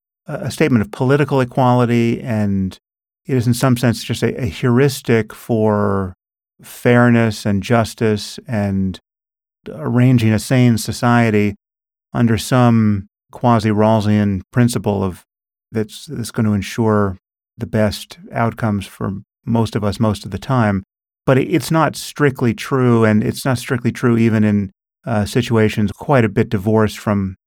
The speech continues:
what we're currently discussing. So you just imagine, like, a hostage situation where a, a U S president is one of the hostages. Well, th-, no one imagines that that is gonna be treated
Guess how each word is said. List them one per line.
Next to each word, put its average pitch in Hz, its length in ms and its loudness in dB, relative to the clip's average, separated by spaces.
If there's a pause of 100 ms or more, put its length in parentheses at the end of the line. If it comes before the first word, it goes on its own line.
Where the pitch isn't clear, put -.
what 117 140 -2
we're 107 140 -2
currently 110 380 -2
discussing. 104 540 -2
So 120 80 -2
you 117 60 2
just 117 140 -2
imagine, 110 360 2
like, 101 140 -6
a 101 100 -2
hostage 107 580 -2
situation 98 680 -4
where 92 400 -4 (360)
a, 139 280 -6
a - 40 -2
U 120 240 4
S 104 140 0
president 113 600 0
is 92 160 -4
one 104 200 0
of 95 60 -4
the 95 100 -2
hostages. 104 580 -4
Well, 113 160 -2
th-, 113 220 -6
no 147 200 2
one 156 200 2
imagines 113 920 0
that - 220 -8
that 113 320 0 (200)
is 123 140 -6
gonna 117 180 -2
be 107 100 -4
treated 104 640 -2